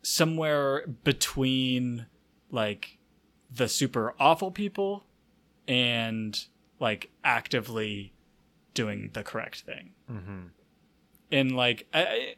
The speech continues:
Speaker 1: and I, I think it's often kind of in the same way, which is, like, they're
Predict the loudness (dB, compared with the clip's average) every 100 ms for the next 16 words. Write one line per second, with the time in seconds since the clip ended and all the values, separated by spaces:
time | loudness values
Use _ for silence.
0 | -4 0 0 0 2 2 2 0 0 2
1 | 2 2 -2 0 0 0 0 -4 -4 -4
2 | -2 -2 -2 -4 -6 -6 -8 -10 -16 _
3 | _ _ _ _ -6 0 2 2 0 -4
4 | -6